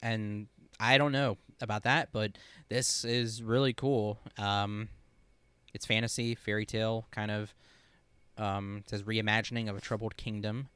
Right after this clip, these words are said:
um, action, and, um,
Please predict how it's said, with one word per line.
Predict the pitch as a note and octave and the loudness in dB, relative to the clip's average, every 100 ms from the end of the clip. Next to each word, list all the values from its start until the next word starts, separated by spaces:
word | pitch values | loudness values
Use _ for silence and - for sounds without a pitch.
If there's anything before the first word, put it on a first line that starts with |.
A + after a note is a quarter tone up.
| _ - _ _ - | _ -20 _ _ -4
um, | G2 G2+ G#2 | -2 -2 0
action, | A#2 A2 - C3+ C3 D3+ - - - _ _ | 4 4 4 0 0 -2 -10 -18 -20 _ _
and, | A2 G#2+ G#2+ | -6 -2 0
um, | A2 A2 A2+ G#2+ | 2 4 2 0